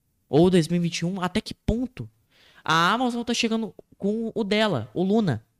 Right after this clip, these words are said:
Eu quero ver se vai dar certo. Eu não tenho esperança que vai dar certo. Porque, por quê, cara? Por quê, por quê? Sinceramente. Ah, bacana, mais uma alternativa no mercado.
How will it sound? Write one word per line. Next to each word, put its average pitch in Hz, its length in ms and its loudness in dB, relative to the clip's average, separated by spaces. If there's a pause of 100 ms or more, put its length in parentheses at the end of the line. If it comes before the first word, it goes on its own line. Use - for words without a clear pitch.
(260)
Eu 156 80 -6
quero 214 160 2
ver 226 180 0
se - 80 -8
vai 233 100 -2
dar 240 100 -2
certo. 208 400 -8 (680)
Eu 151 80 -2
não 185 100 0
tenho 214 240 -2
esperança 226 400 -4
que - 80 -10
vai 220 120 -6
dar 226 100 -8
certo. - 420 -10 (1600)
Porque, - 560 -4 (360)
por - 240 -2
quê, 233 180 -4
cara? 110 360 -10 (1040)
Por 220 180 0
quê, 254 120 0
por - 260 -8
quê? 165 260 -6 (880)
Sinceramente. 247 800 -8
Ah, 214 500 -2 (300)
bacana, 240 680 -4
mais 147 300 -4
uma 214 80 -8
alternativa 254 400 -4
no 226 60 -4
mercado. 160 440 -4